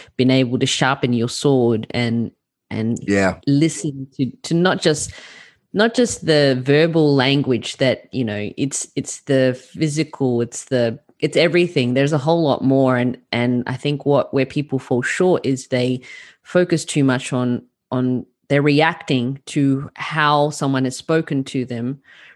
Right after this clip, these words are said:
Speaker 1: rather than why that person has spoken to them that way.
Speaker 2: Yes.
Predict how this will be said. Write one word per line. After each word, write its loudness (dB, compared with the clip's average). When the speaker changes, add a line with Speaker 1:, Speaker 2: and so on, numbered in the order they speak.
Speaker 1:
rather 0
than 0
why 2
that -6
person -4
has -4
spoken -4
to -8
them -4
that -2
way. -2
Speaker 2:
Yes. -2